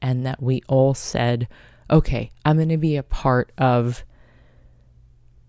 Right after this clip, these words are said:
this effort to help flatten the curve." So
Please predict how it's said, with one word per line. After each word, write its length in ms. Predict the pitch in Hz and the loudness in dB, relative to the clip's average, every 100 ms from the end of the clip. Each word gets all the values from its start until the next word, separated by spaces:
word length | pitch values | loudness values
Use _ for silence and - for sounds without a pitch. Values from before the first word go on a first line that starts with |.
| _ _ _ _ _ - | _ _ _ _ _ -6
this 320 | 135 139 - | 0 0 0
effort 540 | 120 - 135 160 - - | -6 -2 0 0 -4 -8
to 100 | 139 | -6
help 640 | 127 - - 131 123 - | -6 -4 0 0 0 -8
flatten 440 | - - 127 - | -8 0 0 0
the 80 | 117 | -8
curve." 480 | - 120 - - - - _ _ - _ _ _ - - - | -6 -8 -8 -12 -16 -20 _ _ -20 _ _ _ -20 -20 -14
So 580 | - - 156 139 135 131 | -8 0 2 4 2 -2